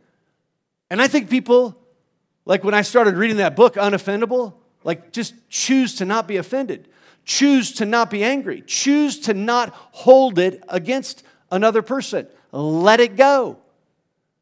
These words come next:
"I choose to not be offended," Brant Hansen writes. "I'm not entitled to my anger against them. And I'm not entitled to think I'm entitled to my anger.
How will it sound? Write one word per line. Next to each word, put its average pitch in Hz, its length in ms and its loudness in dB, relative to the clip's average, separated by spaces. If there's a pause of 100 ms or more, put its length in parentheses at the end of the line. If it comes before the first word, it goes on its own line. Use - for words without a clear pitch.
"I 165 80 -6
choose 240 360 -4
to 240 60 -8
not 220 160 -2
be 220 80 -6
offended," 170 480 -6 (400)
Brant 165 220 -4
Hansen 139 260 -8
writes. 117 340 -14 (380)
"I'm 196 200 -2
not 233 200 2
entitled 180 400 2
to 170 80 -10
my 151 100 -6
anger 135 420 -8
against 131 380 -10
them. 120 220 -14
And 175 320 -4
I'm 185 240 -6
not 202 240 4
entitled 185 380 0
to 208 80 -2
think 180 260 -8
I'm 214 140 -2
entitled 175 340 -2
to 240 60 -4
my 247 100 -4
anger. 269 340 -4